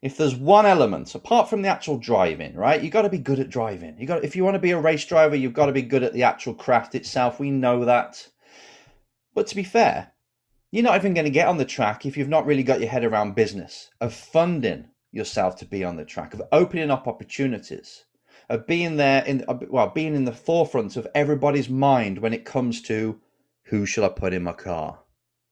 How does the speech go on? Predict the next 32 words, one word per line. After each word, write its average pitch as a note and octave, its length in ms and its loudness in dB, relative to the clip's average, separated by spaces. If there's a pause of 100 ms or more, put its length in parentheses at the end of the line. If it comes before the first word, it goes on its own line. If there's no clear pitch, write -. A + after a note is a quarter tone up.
(360)
That's A#2+ 260 -2
business. - 600 -2 (500)
You F#3+ 200 0
share A2+ 560 4
'cause - 160 -8
you're A#2+ 100 -6
trying C#3+ 220 -2
to A2+ 120 -12
build A#2+ 240 4
a D3 60 2
career, G#2+ 460 -2
right? G#2 280 0 (440)
You're B2+ 100 -6
building E3+ 260 2
a D3+ 60 0
career B2+ 380 0
within B2 320 2
a B2+ 40 0
sport G#2+ 480 -2
that's - 240 -6
run B2 240 0
by G2 200 2
manufacturers, G#2 1000 -4 (460)
that's F#2 160 -10 (100)
paid D3 400 2
for - 480 -4
by G#2+ 300 2
companies, F#2 840 -8 (420)
and A#2 140 -8
there's A#2+ 60 -6
companies B2+ 480 -2
everywhere. D#2+ 500 -4